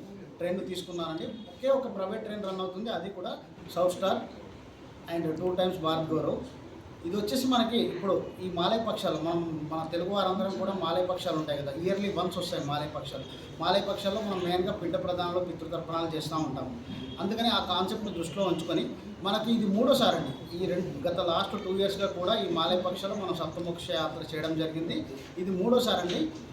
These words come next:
ఈ మూడోసారి కూడా మన ముందుకి మాలయ పక్షాలు, ఆ, యాత్ర తీసుకురావడం జరిగింది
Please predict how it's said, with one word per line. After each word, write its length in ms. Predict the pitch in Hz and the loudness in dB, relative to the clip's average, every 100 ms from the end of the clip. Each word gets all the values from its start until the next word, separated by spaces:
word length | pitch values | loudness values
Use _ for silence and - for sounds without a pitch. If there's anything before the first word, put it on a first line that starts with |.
| - 175 | -4 -2
ఈ 40 | |
మూడోసారి 540 | 180 214 247 233 202 | 0 4 4 4 2
కూడా 140 | 202 233 | 2 2
మన 160 | 208 | 2
ముందుకి 360 | 190 190 190 254 | 0 0 -2 -2
మాలయ 280 | 202 175 190 | 0 2 2
పక్షాలు, 560 | 185 - 185 185 160 160 - - - 165 | 0 -2 0 0 0 -4 -10 -12 -8 -2
ఆ, 120 | 165 165 | 2 2
యాత్ర 220 | 170 170 | 2 0
తీసుకురావడం 500 | 170 180 196 185 180 | -2 0 2 2 4
జరిగింది 500 | 170 160 170 277 | 2 0 -2 -2